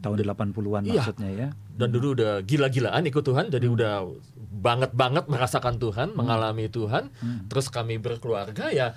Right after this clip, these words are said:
Speaker 2: otomatis kasih Tuhan itu menguasai.
Speaker 1: Hmm.
Speaker 2: Jadi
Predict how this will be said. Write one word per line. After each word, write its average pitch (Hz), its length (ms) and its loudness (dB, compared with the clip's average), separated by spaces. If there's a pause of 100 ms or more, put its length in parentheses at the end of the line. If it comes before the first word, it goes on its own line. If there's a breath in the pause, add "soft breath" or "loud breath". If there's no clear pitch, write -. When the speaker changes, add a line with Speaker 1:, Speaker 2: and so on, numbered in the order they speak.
(180 loud breath)
Speaker 2:
otomatis 175 720 -2 (840 loud breath)
kasih 202 280 -6
Tuhan 214 280 0
itu 349 260 -2 (260)
menguasai. 240 760 -6
Speaker 1:
Hmm. 127 140 2
Speaker 2:
Jadi 113 200 2